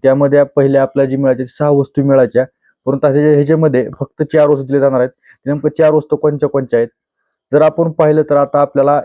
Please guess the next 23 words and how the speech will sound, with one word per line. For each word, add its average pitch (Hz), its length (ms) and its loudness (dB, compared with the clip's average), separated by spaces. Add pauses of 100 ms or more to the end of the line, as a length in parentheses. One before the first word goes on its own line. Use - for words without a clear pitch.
(100)
एक 131 220 -4
किलो 139 160 0
साखर 131 400 -2
ह्याच्यामध्ये 131 420 0 (380)
पहिली 123 200 0
वस्तू 123 320 0
आहे. 131 120 0 (440)
त्यानंतर 139 300 -2
पुन्हा 143 260 -4 (120)
एक 131 260 -2
किलो 131 200 2
रवा, 123 280 2 (580)
त्यानंतर 156 460 0
पुन्हा 156 240 0
दो-, 151 340 2 (100)
तीन 147 120 0
नंबरला 143 440 0
जे 139 140 0
ते 139 200 -2
एक 139 200 -4
किलो 139 160 0 (720)
चना 135 160 0
डाळ, 135 240 0